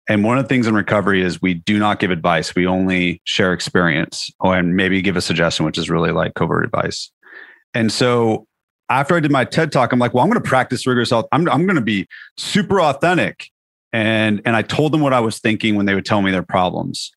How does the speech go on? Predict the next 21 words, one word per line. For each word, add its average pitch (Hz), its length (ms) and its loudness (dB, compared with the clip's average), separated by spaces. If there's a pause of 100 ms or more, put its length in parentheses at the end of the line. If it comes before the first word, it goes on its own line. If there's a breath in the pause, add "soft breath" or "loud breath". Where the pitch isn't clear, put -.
(380)
And 104 240 -2
each 135 240 0
one 139 200 2
over 110 100 2
the 107 100 0
course 110 320 0
of 101 40 -2
those 104 160 0
six - 260 -2
months 95 260 0
sat 90 200 2
me 98 100 0
down 92 200 0
and 90 80 -2
said, 92 160 -2
"Mike, 95 380 0 (160)
you 104 120 -2
really 98 180 0
hurt 101 140 0
my - 120 0
feelings. 90 720 -2